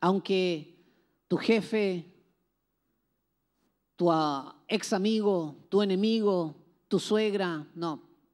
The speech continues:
Se ponga delante de ti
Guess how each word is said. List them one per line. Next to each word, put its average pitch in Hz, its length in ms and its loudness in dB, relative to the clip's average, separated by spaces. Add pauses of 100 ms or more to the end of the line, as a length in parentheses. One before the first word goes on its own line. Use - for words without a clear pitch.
(1080)
Se - 280 -4
ponga 254 400 2
delante 214 480 0
de 196 120 2
ti 170 520 -4